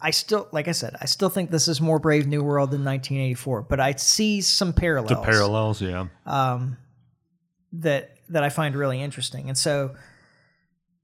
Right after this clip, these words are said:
Speaker 1: and actually one of the first things that got me is, w-, well, I guess,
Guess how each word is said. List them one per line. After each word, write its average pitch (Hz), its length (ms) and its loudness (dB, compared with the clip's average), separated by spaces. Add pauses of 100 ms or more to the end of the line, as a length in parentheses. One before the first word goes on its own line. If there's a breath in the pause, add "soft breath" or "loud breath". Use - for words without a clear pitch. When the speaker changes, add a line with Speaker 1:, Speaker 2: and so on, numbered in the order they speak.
(280)
Speaker 1:
and 196 140 4
actually 233 320 4
one 185 140 4
of 175 80 4
the 143 80 4
first 190 320 2
things 151 220 0
that 131 100 -2
got 139 280 2
me 135 160 -4
is, 127 160 -2
w-, 175 320 -14
well, 185 220 6
I 175 60 8
guess, 185 200 0